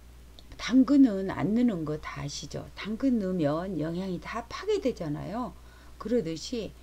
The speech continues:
사과나 배도 과일이기, 과일은, 어, 식사할 때 드시기 때문에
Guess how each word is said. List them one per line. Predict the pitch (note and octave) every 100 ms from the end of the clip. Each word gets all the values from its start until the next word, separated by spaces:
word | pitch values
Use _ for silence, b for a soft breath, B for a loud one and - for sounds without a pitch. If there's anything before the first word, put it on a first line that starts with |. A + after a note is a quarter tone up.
| B B B -
사과나 | - - D#4 C#4 A3+ F3+ -
배도 | E3 F#3+ F#3
과일이기, | - - F3 F#3+ F3+ D#3 - -
과일은, | - F3 G3 F3+ D#3 F3+ G3 C#3+ B B B B B -
어, | D#3+ D#3 D#3 D#3+
식사할 | - D4+ - E4+ D#4
때 | - F#3+
드시기 | - F3+ G#3+ F#3+
때문에 | - A#3 A3 D#3 D3+ E3